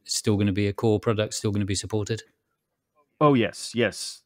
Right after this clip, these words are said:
Speaker 2: It's, uh, so Blackmagic Probe is, uh, very much, uh, core focus, as I, as I explained before about the delays for Glasgow. <laughs> It's like Blackmagic Probe sucked some of that time out,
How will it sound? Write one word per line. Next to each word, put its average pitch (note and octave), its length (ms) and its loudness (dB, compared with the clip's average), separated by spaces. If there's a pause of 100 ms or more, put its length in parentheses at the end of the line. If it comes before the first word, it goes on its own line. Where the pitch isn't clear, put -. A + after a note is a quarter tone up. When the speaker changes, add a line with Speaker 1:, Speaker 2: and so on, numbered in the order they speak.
Speaker 2:
It's, - 340 -4
uh, A#2+ 140 0
so A#2+ 220 2
Blackmagic B2 720 0
Probe G#2+ 280 -4
is, G2+ 320 -8
uh, G#2 60 -6
very A2 460 0
much, G2 640 -4
uh, F2 500 -6 (320)
core A2+ 280 0
focus, G2 540 -6
as A2 160 -2
I, G#2 200 2
as A2+ 120 -2
I G#2+ 80 2
explained G#2 420 -4
before F#2+ 640 -4
about F#2+ 280 -2
the F#2+ 80 -6
delays F#2 380 -6
for E2+ 500 -8
Glasgow. F2+ 480 -4
<laughs> G2+ 60 0
It's - 140 -6
like A2+ 180 0
Blackmagic A#2 760 2
Probe G#2+ 360 -4
sucked - 460 -2
some B2+ 280 4
of G#2+ 160 -2
that G2+ 240 -4
time A2+ 260 2
out, A2 360 0